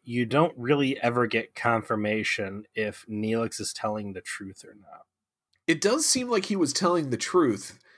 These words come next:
Speaker 2: It's just some of the details were probably not exactly accurate.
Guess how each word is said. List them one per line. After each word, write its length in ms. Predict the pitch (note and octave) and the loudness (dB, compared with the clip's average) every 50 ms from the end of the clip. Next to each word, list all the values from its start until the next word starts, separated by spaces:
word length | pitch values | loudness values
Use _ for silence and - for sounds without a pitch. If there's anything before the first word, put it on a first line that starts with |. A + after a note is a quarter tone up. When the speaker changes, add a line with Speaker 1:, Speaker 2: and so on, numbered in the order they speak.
| _ _ _ _ _ _ - | _ _ _ _ _ _ -2
Speaker 2:
It's 200 | - D#3+ - - | 0 2 2 4
just 260 | - F#3+ E3+ - - - | 4 4 4 4 2 4
some 220 | - - G#3 A3 | 4 4 4 4
of 60 | G#3 | 4
the 80 | F3 D3 | 2 2
details 600 | B2 D3+ D#3+ D#3+ - - C#3+ B2 A#2 A2 - - | 2 0 -2 -2 2 2 4 4 4 0 0 0
were 120 | A#2+ A2+ A2 | 0 0 0
probably 540 | - - C3 B2+ B2+ B2 A2+ G#2+ A#2+ A2 | 0 2 2 4 4 4 2 0 -2 -4
not 300 | G#2 G#2 G#2+ G#2 G#2 G2+ | -2 -4 -4 -4 -4 -4
exactly 640 | - G2+ G#2+ - - G#2 G2+ G2+ - - G2+ F#2+ F2+ | -8 -10 -6 -4 0 0 0 -2 -2 -4 -6 -4 -4
accurate. 480 | F#2 F#2 F#2+ - - C2 B1+ C#2+ - | -4 -6 -6 -6 -8 -6 -8 -10 -12